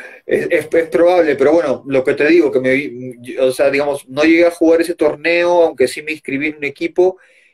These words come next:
y, y, pero te, pero tú me dijiste para participar del tuyo, no lo hice, y te,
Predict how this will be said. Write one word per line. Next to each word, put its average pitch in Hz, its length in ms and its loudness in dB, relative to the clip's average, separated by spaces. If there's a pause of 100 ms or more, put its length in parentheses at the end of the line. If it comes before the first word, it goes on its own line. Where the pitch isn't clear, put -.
(100)
y, 127 640 -4
y, 120 340 -8
pero 123 220 0
te, 127 320 0
pero 135 160 -4
tú 160 100 0
me 170 140 0
dijiste 160 360 0
para 131 280 2
participar 127 480 -2
del 156 160 -4
tuyo, 175 420 2 (380)
no 143 180 -2
lo 170 160 4
hice, 190 480 0
y 135 460 -6
te, - 200 -2